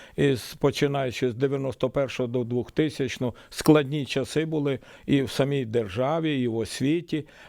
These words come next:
А вже потім, а паралельно у нас ще й проблема ж була. Школа, фактично, в яку я прийшов,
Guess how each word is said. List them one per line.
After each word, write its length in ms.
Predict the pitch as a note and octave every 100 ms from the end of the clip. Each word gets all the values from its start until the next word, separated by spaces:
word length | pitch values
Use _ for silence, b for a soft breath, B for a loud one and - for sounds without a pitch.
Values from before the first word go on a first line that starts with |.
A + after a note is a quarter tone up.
| B
А 200 | B2 C#3+
вже 440 | C3 E3+ G3+ G#3 F#3+ E3 _
потім, 640 | - A3+ A#3 G3 D3+ D#2 -
а 160 | - A#2+
паралельно 680 | - D3+ D#3+ F3 A3 G3 D#3
у 60 | C#3+
нас 220 | D3+ D#3
ще 140 | -
й 60 | C#3+
проблема 540 | - C3 E3 A#3 D#3+
ж 100 | G#2+
була. 280 | G#2 A2 F#2+
Школа, 400 | - - E3 F3+
фактично, 640 | - B2 - D3+ D3 - A#2+
в 40 |
яку 300 | A#2 - C3
я 140 | A2+
прийшов, 480 | G#2 F#2 F2 - E3+